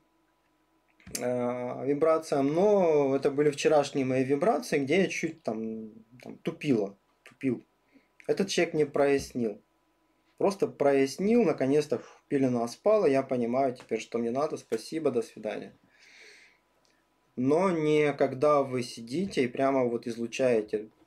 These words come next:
«Уже до свидания или ещё посидим?» <clears throat> Понимаете разницу? А,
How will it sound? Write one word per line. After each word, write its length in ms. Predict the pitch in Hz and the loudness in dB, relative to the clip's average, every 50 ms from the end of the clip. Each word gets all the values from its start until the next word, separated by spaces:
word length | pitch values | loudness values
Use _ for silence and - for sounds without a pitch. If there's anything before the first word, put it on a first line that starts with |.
| - - | -16 -8
«Уже 240 | - 139 131 147 202 | -4 -2 2 2 2
до 120 | 220 233 214 | 2 2 0
свидания 520 | 214 - 208 196 208 214 214 208 185 170 | 0 0 0 2 2 2 2 2 2 2
или 80 | 160 156 | 0 0
ещё 180 | 156 - 160 139 | -2 -4 -6 -6
посидим?» 540 | - 143 135 - - - - - - - _ _ _ _ _ _ _ _ _ _ _ - - _ | -6 -6 -6 -8 -10 -10 -10 -10 -12 -14 _ _ _ _ _ _ _ _ _ _ _ -20 -20 _
<clears throat> 280 | - 160 151 - - - | -10 -10 -10 -8 -4 0
Понимаете 760 | 240 254 208 175 135 120 123 120 117 123 160 202 220 214 - | 0 2 2 0 0 -2 -4 -4 -2 0 0 0 0 -2 -2
разницу? 380 | 117 104 101 - - - - _ _ _ _ _ _ _ _ _ - - _ _ _ _ _ _ _ _ _ _ _ _ _ _ _ _ - - - _ - - - - - - - - _ _ _ _ _ _ _ _ _ - | -4 -6 -8 -10 -16 -20 -20 _ _ _ _ _ _ _ _ _ -20 -20 _ _ _ _ _ _ _ _ _ _ _ _ _ _ _ _ -18 -18 -18 _ -20 -20 -20 -20 -20 -20 -20 -20 _ _ _ _ _ _ _ _ _ -2
А, 640 | - 120 127 127 127 127 127 123 123 123 123 120 120 | 0 2 4 4 4 4 4 4 4 4 2 0 -2